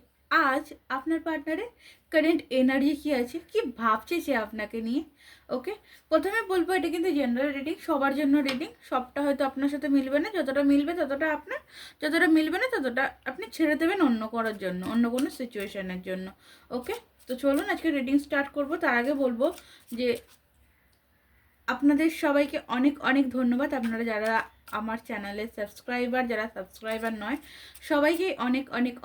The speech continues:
অনেক ধন্যবাদ এবং অনেক অনেক অনেক ভালোবাসা। আর যারা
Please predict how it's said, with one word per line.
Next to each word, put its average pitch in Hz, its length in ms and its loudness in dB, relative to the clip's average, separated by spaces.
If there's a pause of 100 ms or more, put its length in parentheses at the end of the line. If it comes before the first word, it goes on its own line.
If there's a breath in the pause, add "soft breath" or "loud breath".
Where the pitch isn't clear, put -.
অনেক 262 220 0
ধন্যবাদ 320 580 4
এবং 262 300 0 (120)
অনেক 233 360 0
অনেক 240 280 -2 (600)
অনেক 269 380 4
ভালোবাসা। 190 580 -2 (520 soft breath)
আর 190 320 -4 (1300)
যারা 233 180 2